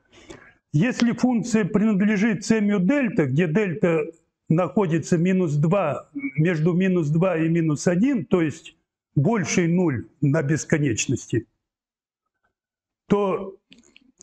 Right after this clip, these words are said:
сингулярный оператор S фи представляется в таком фи-, э, в таком виде, где эта вот комбинация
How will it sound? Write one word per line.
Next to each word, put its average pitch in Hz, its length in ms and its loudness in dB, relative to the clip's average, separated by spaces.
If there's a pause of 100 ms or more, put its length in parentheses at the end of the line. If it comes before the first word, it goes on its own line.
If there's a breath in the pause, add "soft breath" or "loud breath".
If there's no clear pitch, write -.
(800)
сингулярный 190 840 0
оператор 180 640 0
S 185 260 0
фи 202 200 2
представляется 175 920 0
в - 40 -6
таком 160 420 0
фи-, - 200 0
э, 151 520 0
в - 120 -12
таком 170 400 0
виде, 247 520 0 (100)
где 160 560 0
эта 202 260 0
вот 156 220 -2
комбинация 170 880 0